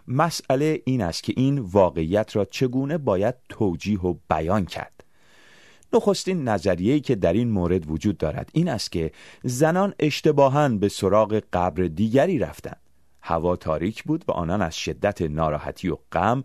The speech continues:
آشفته و سردرگم بودند و بنابر این نظریه آنان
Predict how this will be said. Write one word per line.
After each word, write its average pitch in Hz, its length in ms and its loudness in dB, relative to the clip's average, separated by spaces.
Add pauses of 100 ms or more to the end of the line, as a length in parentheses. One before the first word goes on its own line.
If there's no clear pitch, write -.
(500)
آشفته 104 640 0
و 156 240 0
سردرگم 87 840 -2
بودند - 380 -8 (300)
و 107 100 2
بنابر 110 500 2
این 107 240 0
نظریه 82 560 0
آنان 117 460 0